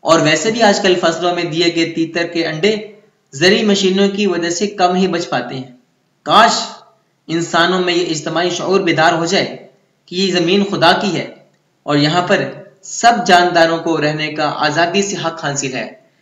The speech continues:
लेकिन अफसोस से कहना पड़ता है कि हमारे माशरे में तीतर को जब भी हम देखेंगे, वो एक पिंजरे में कैद हुआ आपको नजर आएगा,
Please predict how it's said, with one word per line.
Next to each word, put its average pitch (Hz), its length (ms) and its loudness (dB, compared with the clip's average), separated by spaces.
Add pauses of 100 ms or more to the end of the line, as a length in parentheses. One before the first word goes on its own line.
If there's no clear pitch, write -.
(260)
लेकिन 151 440 0
अफसोस 196 480 0
से 202 60 0
कहना 180 260 0
पड़ता 147 320 -2
है 131 380 -8 (260)
कि 160 60 -8
हमारे 165 400 4
माशरे 156 380 0
में 208 340 -2 (260)
तीतर 170 360 2
को 180 120 2
जब 208 280 0
भी 202 100 2
हम 202 200 2
देखेंगे, 247 600 0 (380)
वो 165 120 -2
एक 170 240 0
पिंजरे 160 320 -4
में 156 220 -6
कैद 156 260 0
हुआ 147 160 -2
आपको 139 180 -6
नजर 135 180 -6
आएगा, 110 380 -10